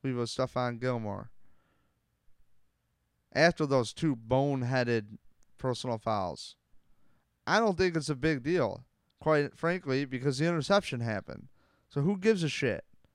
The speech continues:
Yeah, would they have had more time if they put a stop to him? Yes. Yes, they would have had a lot more time and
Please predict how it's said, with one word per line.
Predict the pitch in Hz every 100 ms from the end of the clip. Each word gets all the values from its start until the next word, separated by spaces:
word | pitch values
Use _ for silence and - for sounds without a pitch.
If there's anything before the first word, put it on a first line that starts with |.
| _ _ _ _ _ _ _ _ _ _ - _ - - _ _ _ _ _ _ _ _ _ _ _ - _
Yeah, | 214
would | 208 160
they | 180
have | 190 175
had | 196 175
more | 180 180
time | 175 175 175 175
if | 156
they | 143
put | 147 156
a |
stop | - 160 156
to | -
him? | 151 123
Yes. | 104 - - - - _ _ _ _ _
Yes, | - 90 62 -
they | 123
would | 123
have | 127
had | 131
a |
lot | 123 123
more | 123 120
time | 120 113 113 113
and | 104